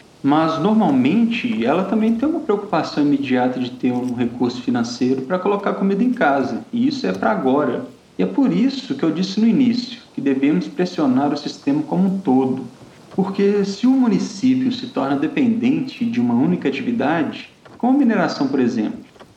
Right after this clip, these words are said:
a população fica refém dessa atividade. E mesmo quando acontecem tragédias e crimes,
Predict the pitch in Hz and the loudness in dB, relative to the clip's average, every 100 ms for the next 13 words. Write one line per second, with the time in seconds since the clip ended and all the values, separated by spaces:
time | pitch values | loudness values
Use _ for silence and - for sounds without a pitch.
0 | _ 185 208 220 214 240 233 262 269 254 | _ -4 0 2 2 -2 2 2 2 2
1 | 233 208 170 - 135 120 113 117 - - | 2 2 0 -2 -2 0 0 -2 -4 -4
2 | 175 226 247 247 233 262 247 254 165 - | 0 2 2 2 2 2 2 0 -2 0
3 | 156 156 147 139 117 113 131 170 135 120 | -2 0 -2 0 0 0 0 0 0 -2
4 | 120 - 170 240 151 117 - - | -2 -4 0 2 2 2 -2 -8